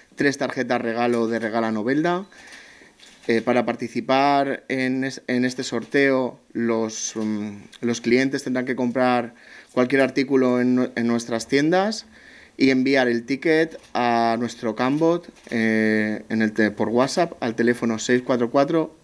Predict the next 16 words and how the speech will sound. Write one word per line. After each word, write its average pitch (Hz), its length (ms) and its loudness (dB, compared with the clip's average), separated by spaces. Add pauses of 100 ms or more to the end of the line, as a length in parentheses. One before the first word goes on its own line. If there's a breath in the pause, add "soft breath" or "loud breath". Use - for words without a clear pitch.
ocho 135 320 2
ocho 113 220 -4
cuatro, 175 420 2 (380 loud breath)
cinco 147 360 0
cuatro 131 240 0
nueve. 101 360 -6 (500 loud breath)
Una 131 200 4
vez 139 180 0
enviado, 147 520 2
se 165 100 -6
les 123 160 -2
devolverá 117 400 0
un 127 160 0
número 127 240 0
de 120 120 2
participación 120 920 -2